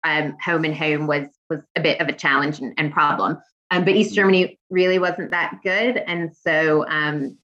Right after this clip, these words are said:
Speaker 1: rarely qualified, uh, for the big tournaments in, um, to actually make it. So it, it often became a,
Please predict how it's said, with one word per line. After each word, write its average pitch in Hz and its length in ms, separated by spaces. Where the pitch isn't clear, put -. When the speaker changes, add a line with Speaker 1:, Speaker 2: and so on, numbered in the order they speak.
Speaker 1:
rarely 165 460
qualified, 254 840
uh, 180 400
for 208 100
the 202 60
big 202 220
tournaments 208 420
in, 190 400
um, 170 340
to 151 100
actually 165 280
make 180 240
it. 185 320
So 175 100
it, 165 220
it 180 160
often 180 320
became 165 340
a, 151 120